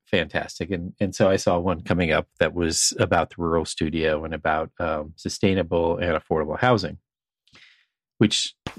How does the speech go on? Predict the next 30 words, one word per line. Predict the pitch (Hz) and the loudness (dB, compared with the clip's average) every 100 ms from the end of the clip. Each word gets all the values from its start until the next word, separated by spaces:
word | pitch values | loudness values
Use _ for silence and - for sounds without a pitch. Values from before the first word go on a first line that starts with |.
| - | -4
to | - | 8
me, | 110 110 107 101 98 - _ _ _ _ _ | 10 10 10 8 4 0 _ _ _ _ _
it, | - - 127 | -8 -8 0
just | 120 101 | 2 4
to | - | 2
see | - - 92 92 90 - _ _ _ _ _ _ - | 0 4 6 6 4 0 _ _ _ _ _ _ 2
the | 90 85 82 80 - 113 | 4 6 4 2 2 2
evolution | 104 98 95 - 92 90 - | 6 6 4 4 4 2 0
of | 82 | 0
the | 87 | 2
rural | 87 82 87 | 2 2 0
studio | - 90 85 85 82 82 82 - _ - | -2 -4 0 2 2 2 -2 -8 _ 2
or | 113 | 4
just | 117 - 139 | 4 2 4
anything | 110 92 80 85 | 4 4 2 2
on | 78 | 2
the | 82 | 2
rural | 76 78 78 | 0 0 -2
studio, | - 78 80 76 | -2 -2 -2 -4
of | - | -4
course, | 78 76 | -2 -2
I'm | 78 76 | -6 -8
gonna | 76 73 _ - | -8 -10 _ -6
run | 90 76 78 _ - | -2 -2 -4 _ -6
to | 82 78 - | -4 -4 -6
watch | 90 80 76 - - | -6 -4 -4 -4 -6
and, | 80 - - - - - 85 | -8 -14 -20 -20 -20 -6 -2
and | 82 | 0
listen | 80 - 78 | -2 -2 -4
in. | 76 | -4